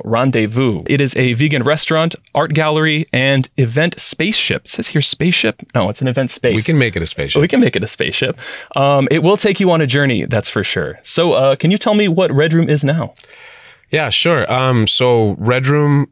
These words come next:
Speaker 2: uh, started out two thousand nine, um, right? Like, in,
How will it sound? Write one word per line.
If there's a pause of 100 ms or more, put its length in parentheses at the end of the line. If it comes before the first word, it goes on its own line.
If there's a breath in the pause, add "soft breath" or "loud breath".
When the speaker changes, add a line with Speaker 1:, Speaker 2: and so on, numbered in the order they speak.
(120)
Speaker 2:
uh, (160)
started
out
two
thousand
nine, (240)
um, (220)
right?
Like,
in,